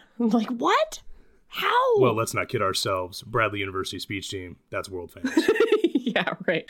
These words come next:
Speaker 2: Let's not kid ourselves.
Speaker 1: All right. Anything you feel like you need to say by way of introduction before we get into this thing?
Speaker 2: Uh,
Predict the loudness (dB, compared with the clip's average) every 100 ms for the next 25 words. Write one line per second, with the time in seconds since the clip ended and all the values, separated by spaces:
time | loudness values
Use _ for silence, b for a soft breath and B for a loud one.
0 | -2 -2 -2 -8 -8 -12 -4 2 2 4
1 | 2 2 4 4 4 4 4 2 2 2
2 | 2 2 2 4 2 4 4 4 2 4
3 | 2 2 2 2 2 2 2 2 2 2
4 | 0 2 2 2 2 0 -2 -2 -2 -2
5 | -4 -6 -2 -2